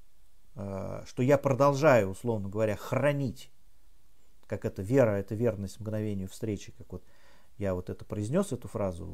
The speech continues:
в, в этом, в трепетном видео, так сказать, людям вот понравилось.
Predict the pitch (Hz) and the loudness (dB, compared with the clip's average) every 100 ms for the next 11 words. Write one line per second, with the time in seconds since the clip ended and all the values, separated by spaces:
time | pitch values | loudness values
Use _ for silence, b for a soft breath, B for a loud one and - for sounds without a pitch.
0 | 87 - - 90 87 87 85 90 - 98 | -10 -14 -16 -14 -10 -10 -10 -12 -8 -6
1 | 95 - - 85 92 92 85 85 - - | -6 -8 -12 -8 -8 -8 -10 -12 -14 -16
2 | - - 95 95 90 85 82 - 92 90 | -14 -14 -8 -8 -8 -12 -14 -10 -8 -6
3 | 85 - - | -8 -10 -14